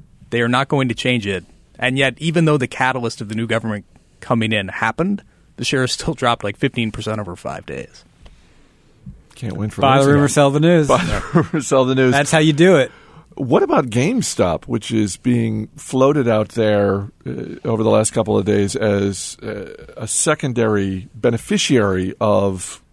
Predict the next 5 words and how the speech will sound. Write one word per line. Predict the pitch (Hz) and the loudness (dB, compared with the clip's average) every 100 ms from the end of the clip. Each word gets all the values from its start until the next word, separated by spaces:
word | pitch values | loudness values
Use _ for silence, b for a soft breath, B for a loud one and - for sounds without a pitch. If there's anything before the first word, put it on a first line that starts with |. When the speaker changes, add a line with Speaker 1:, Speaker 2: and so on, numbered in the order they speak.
| - | -12
Speaker 2:
the | 113 101 | -8 -4
Grand | 117 104 107 | -2 -2 -4
Theft | - 107 104 - | -4 -4 -4 -2
Auto | 107 101 98 | 0 2 0
franchise? | 92 110 98 98 - 98 98 98 | -2 -2 -2 -2 -2 0 0 -4